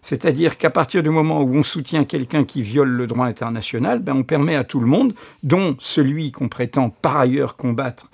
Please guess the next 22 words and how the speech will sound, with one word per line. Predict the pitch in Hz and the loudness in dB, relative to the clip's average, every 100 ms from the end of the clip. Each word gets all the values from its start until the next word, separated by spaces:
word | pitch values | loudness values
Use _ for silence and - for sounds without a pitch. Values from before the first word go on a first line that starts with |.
| - - | -20 -8
ici | 143 - - 120 | -6 -4 -4 -2
en | 113 | -4
Europe, | 113 160 240 - - - - | -2 -4 -4 -12 -20 -8 -2
euh, | 139 139 131 | 0 0 -2
de | 120 | 0
violer | 135 113 131 165 | 0 2 2 2
le | 156 | 2
droit | 113 135 | 0 -2
international. | 123 123 120 120 - 113 107 - - - | -2 -2 -4 -4 -6 -6 -8 -14 -20 -8
C'est | - 156 | 0 2
là | 196 170 127 | 4 2 -2
d'où | 123 139 | -4 -4
ma, | 135 117 113 117 113 113 113 - - _ | -2 -4 -6 -10 -12 -14 -14 -18 -20 _
ma, | 160 127 - - - 123 | -16 -16 -14 -14 -12 -12
ma | - 120 | -8 -4
réponse | 120 107 160 143 | -4 -2 0 0
sur | - 131 110 | -2 -8 -8
le | 113 | -10
trop | 107 131 | -6 -6
tard | 123 139 127 117 | 0 0 0 -4
de | 113 | -6
monsieur | 113 143 - 120 | -6 -6 -6 -6